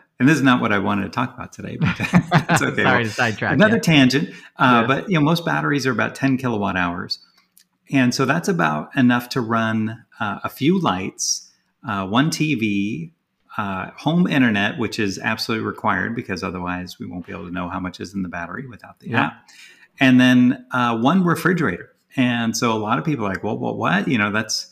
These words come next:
Speaker 1: that's not very much." And I was like, "Yes, <laughs> I agree. It's not very much." And so it, you know, and the battery costs, uh, most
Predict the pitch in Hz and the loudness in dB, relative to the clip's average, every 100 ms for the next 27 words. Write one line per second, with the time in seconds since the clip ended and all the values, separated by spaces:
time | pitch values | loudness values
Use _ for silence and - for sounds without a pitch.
0 | _ _ - 165 175 135 123 107 113 196 | _ _ -6 0 0 2 2 4 4 2
1 | 196 - 120 95 98 - - 123 170 - | 0 -4 -10 -8 -8 -10 -4 0 0 0
2 | - - 135 - 196 - - - - 160 | -4 0 0 4 4 4 0 0 -2 0
3 | 143 160 196 170 110 123 123 135 135 131 | 0 2 0 0 -2 -2 -2 -2 -2 -2
4 | 170 175 - 117 101 - 101 98 - - | -4 -8 -10 -10 -8 -4 -4 -6 -12 -20
5 | - - - - _ _ 143 123 - 131 | -20 -20 -20 -20 _ _ -2 -2 0 0
6 | 107 107 104 110 - _ - 127 113 110 | 2 0 0 -2 -6 _ -6 -2 0 0
7 | 135 143 - 110 110 110 - - - 107 | 0 -2 -2 -4 -2 -6 -8 -10 -10 -10
8 | 101 - _ _ _ - - 131 139 151 | -10 -14 _ _ _ -20 -4 2 2 2
9 | - - | -4 -10